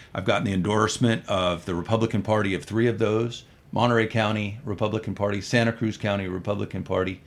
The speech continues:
Santa Clara County Republican Party. Uh, the district includes Almaden Valley, so if you know folks up there, please, please tell them you, you're interested in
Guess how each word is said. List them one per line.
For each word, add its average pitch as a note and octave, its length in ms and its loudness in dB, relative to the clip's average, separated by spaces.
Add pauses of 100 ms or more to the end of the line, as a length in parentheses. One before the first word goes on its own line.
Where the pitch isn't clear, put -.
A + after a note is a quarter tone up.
(360)
Santa G#2 360 -2
Clara C#3 360 6
County A2+ 280 2
Republican F#2+ 560 -2
Party. F#2 440 -2 (100)
Uh, G2+ 100 -2
the F#2+ 280 -4
district C3+ 460 0
includes G#2 340 -4
Almaden G#2+ 460 2
Valley, F#2 340 4
so F2+ 300 -2 (200)
if - 120 -2
you C3 80 6
know B2+ 120 8
folks A#2+ 300 2
up A2 140 0
there, G#2+ 160 0
please, B2 340 2 (380)
please D3 180 2
tell D3 240 8
them A2+ 120 4
you, G#2 280 0 (200)
you're A2 260 2
interested A#2+ 400 2
in G2+ 360 0